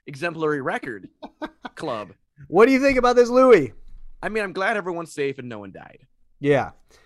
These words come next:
Speaker 2: I think it's a little stupid that he got thirty-eight counts of reckless endangerment. It seems like he got one for each person. It's like,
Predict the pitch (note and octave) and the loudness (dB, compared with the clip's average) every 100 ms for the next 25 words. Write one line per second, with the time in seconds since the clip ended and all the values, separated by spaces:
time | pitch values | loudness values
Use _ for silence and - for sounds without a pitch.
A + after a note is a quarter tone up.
0 | _ _ _ _ - G3 G#3 B3 A3+ G3 | _ _ _ _ -2 0 2 0 -2 0
1 | G#3 F3+ - G#3+ G3 - D#3 D3+ D#3 C#3+ | 0 0 -2 -4 0 2 2 4 2 2
2 | _ - - F#3 F#3+ F3+ E3+ E3 - D#3 | _ -16 -2 2 2 2 2 0 -4 -4
3 | D#3 D3 B2+ D3 C#3+ B2+ C3+ C#3+ D3 C#3 | -2 -4 -2 -4 -4 -6 -4 -2 -2 -4
4 | D3 D3+ C3 C3+ B2+ C#3 C3+ A#2 A2 B2+ | -4 -4 -4 -2 -2 -2 -2 -2 -4 -4
5 | C3 B2+ B2+ A2+ - B2 - - - B2+ | -4 -6 -10 -10 -12 -14 -14 -14 -10 -8
6 | C3 E3+ E3 E3+ B2+ C#3+ C#3+ | -6 -4 -4 -4 -4 -2 -2